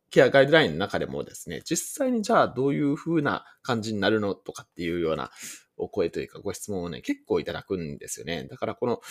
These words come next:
お、実際のところ、この、あの、まあ、そのご遺族さんの声として、このグリーフケアの実際っていうことで、四つかな？五つかな？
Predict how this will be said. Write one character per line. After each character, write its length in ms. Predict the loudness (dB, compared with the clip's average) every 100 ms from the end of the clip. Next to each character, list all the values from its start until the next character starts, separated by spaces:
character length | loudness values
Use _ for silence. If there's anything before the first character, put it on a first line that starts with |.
| -16 -16 -6
お、 320 | 0 2 2
実 400 | -2 -4 -2 4
際 600 | 6 6 4 0 0 -2 0
の 140 | -2
と 140 | -2
こ 120 | 0 4
ろ、 440 | 6 8 6 4 _ _
こ 100 | -4
の、 180 | -2 -4 -6 _ _ _ _ _ _ _ _ _
あ 100 | -4
の、 340 | -2 -4 -8 -12 -18 _ _ _
ま 160 | 0 0
あ、 40 |
そ 100 | -2
の 160 | -2 2
ご 140 | 4
遺 40 | 4
族 160 | 4
さ 100 | 4
ん 100 | 2
の 100 | 2
声 220 | 4 6 6
と 120 | 2
し 80 | 0
て、 140 | -2
こ 100 | 0
の 220 | -4 -4 -8 _ _ _ -2
グ 80 |
リ 80 | -2
ー 20 |
フ 60 | 0
ケ 120 | 0
ア 40 | 0
の 80 |
実 260 | -2 -6 -2
際 160 | 0 -2
っ 20 |
て 180 | -4 -8
い 80 |
う 60 | -8
こ 120 | -8
と 80 | -8
で、 220 | -6 -6 -8
四 120 | -10 _
つ 100 | -12
か 120 | -10 -12
な？ 120 | -14
五 160 | -16 -8
つ 120 | -6
か 120 | -6
な？ 160 | -8